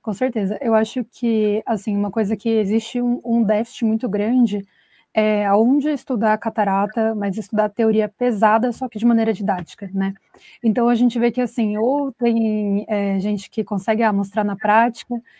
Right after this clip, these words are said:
ou então tem um livro que é super complexo, explicando como funciona a bomba, e ninguém entende nada, né?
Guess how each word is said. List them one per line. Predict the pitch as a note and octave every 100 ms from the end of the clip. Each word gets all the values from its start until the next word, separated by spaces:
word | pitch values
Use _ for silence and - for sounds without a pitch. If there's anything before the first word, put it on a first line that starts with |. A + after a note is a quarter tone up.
| - -
ou | A3+ A#3
então | A3+ A#3
tem | B3
um | A#3
livro | A3+ A#3 A#3+
que |
é | A#3+
super | - A3+ C4+
complexo, | B3 A3+ A#3 A#3+ A#3+
explicando | A#3+ - A3+ A3+
como | A3 G#3+
funciona | G3+ A3+ A3+ A3
a |
bomba, | F#3 A3 A#3+ A#3+
e |
ninguém | A#3 A#3 A#3
entende | A#3 A#3 A3
nada, | G3+ F3+ F#3
né? | F#3+ G3+